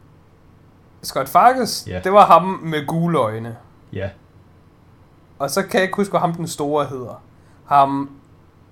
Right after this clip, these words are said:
Speaker 1: Nå nej, han var sgu da ikke med der i... Ah, det er en anden julefilm, jeg lige har set.
Speaker 2: Scott
Speaker 1: Der
Speaker 2: Fargus,
Speaker 1: minder
Speaker 2: det
Speaker 1: om
Speaker 2: var ham den store. Han havde en undersåt, der hed et eller andet Grover Dill eller sådan noget.
Speaker 1: <laughs> Ja, det er rigtigt. Det er rigtigt. Ja, men det var Scott Fargus, ja. Men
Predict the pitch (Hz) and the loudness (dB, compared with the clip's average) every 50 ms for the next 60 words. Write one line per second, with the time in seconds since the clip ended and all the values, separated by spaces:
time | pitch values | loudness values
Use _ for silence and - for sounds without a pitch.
0 | _ _ - _ _ _ _ _ _ _ _ _ _ _ _ _ _ - 175 214 | _ _ -20 _ _ _ _ _ _ _ _ _ _ _ _ _ _ 0 4 8
1 | 240 240 226 - 226 240 233 233 - 202 220 220 214 214 190 185 185 185 160 147 | 8 10 8 8 6 4 4 2 2 0 0 0 0 -2 -2 0 2 2 2 0
2 | 147 143 - - - 147 165 170 - 208 214 202 175 190 226 240 220 190 175 170 | 0 -6 -10 -8 -2 0 0 0 2 2 2 2 2 4 4 4 4 4 2 0
3 | 170 156 147 - 151 135 123 120 120 131 139 127 135 - 143 135 131 117 113 - | 0 -2 -4 -6 -8 -6 -6 -6 -8 -8 -8 -8 -8 -8 -4 -2 -2 -2 -2 0
4 | 139 143 170 175 147 - 170 170 143 139 143 143 139 - - - - - 110 107 | 2 4 6 6 6 4 4 2 4 6 6 6 6 4 0 -6 -12 -8 -4 -2
5 | 107 113 113 113 113 98 - - 104 90 92 98 101 107 113 - - _ - _ | 0 0 0 0 0 -2 -2 -6 -6 -6 -6 -6 -8 -10 -10 -14 -20 _ -20 _
6 | _ - _ _ - - - 117 113 113 131 139 135 135 127 110 101 - - 107 | _ -20 _ _ -20 -10 -4 0 2 4 4 4 4 4 2 0 -2 -4 -4 -4
7 | 110 120 127 123 110 - 104 95 - - 95 90 107 104 104 95 87 90 90 92 | -2 -2 -2 -2 -4 -4 -6 -8 -10 -12 -12 -10 -8 -8 -8 -8 -8 -10 -10 -10
8 | 101 95 - - 110 101 104 107 101 101 92 90 - 98 101 107 113 113 101 92 | -10 -12 -8 -6 -4 -4 -4 -2 -4 -4 -6 -6 -8 -6 -4 -2 -2 -2 -2 -4
9 | 92 - - - 92 90 90 90 - - - - _ - - - - - - - | -8 -12 -12 -12 -12 -10 -10 -10 -12 -14 -18 -20 _ -20 -12 -12 -12 -10 -4 -2
10 | 262 - - 247 202 175 170 160 156 160 143 139 131 131 135 135 - - - - | -2 0 2 4 4 4 2 0 -2 -2 -4 -4 -4 -6 -8 -8 -12 -18 -20 -20
11 | - - - - - - - - - 139 131 120 131 131 131 - - - - - | -20 -20 -20 -20 -20 -20 -20 -14 -8 -6 -6 -6 -6 -8 -12 -18 -20 -20 -20 -20
12 | - - - 123 110 104 113 156 196 214 220 185 165 - 165 143 139 139 117 120 | -20 -16 -10 -8 -8 -8 -6 -2 2 2 4 2 2 0 -4 -4 -2 -2 -2 -2
13 | 120 113 117 117 - - - - - - - - - - - - 156 160 160 | -2 -4 -8 -10 -14 -16 -20 -20 -20 -20 -20 -20 -20 -20 -20 -6 -4 -4 -4